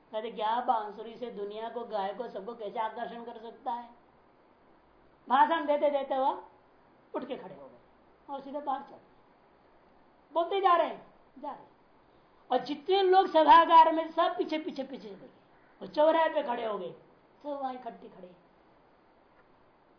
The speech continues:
वहां चुप हो गए, सब खड़े हैं ऐसे। पांच मिनट बाद बोले, "आप लोग कहाँ हो? होश में हो?" सब देख रहे थे, "फिर सड़क पे हम लोग हैं, चौराहे पे आ गए हैं,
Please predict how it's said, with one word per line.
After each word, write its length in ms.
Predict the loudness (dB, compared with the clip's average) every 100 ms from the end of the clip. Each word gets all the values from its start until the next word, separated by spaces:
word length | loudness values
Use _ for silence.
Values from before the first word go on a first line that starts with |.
| _ 0
वहां 160 | 0
चुप 200 | 0 -10 -18
हो 60 | -20
गए, 200 | -20 _ _ _ _ _ _ _ _ _ _ _ _ _ -8
सब 380 | -4 -4 -6 -10
खड़े 160 | -20
हैं 160 | -20 -20
ऐसे। 160 | -20 _ _ _ _ _ _ _ _ _ _ _ _
पांच 220 | -6 -4 -10
मिनट 160 | -16 -10
बाद 180 | -10 -10
बोले, 280 | -14 -20 -20 _ _ _ _ _ -6
"आप 160 | -6 -6
लोग 180 | -12 -6
कहाँ 260 | -4 -2
हो? 60 | -6
होश 340 | -10 -14 -14
में 120 | -14 -10
हो?" 320 | -10 -10 -12 -20 _ _ _ _ _ _ _ _
सब 160 | -20 -18
देख 160 | -16
रहे 140 | -16 -16
थे, 60 |
"फिर 220 | -18 -20
सड़क 300 | -20 -18 -18 -18 -20
पे 60 |
हम 260 | -18 -18 -14
लोग 140 | -14
हैं, 120 | -14 -20 _ _ _ _ _ _ -16
चौराहे 360 | -14 -12 -14
पे 160 | -14 -14
आ 100 | -14
गए 100 | -16
हैं, 240 | -20 -20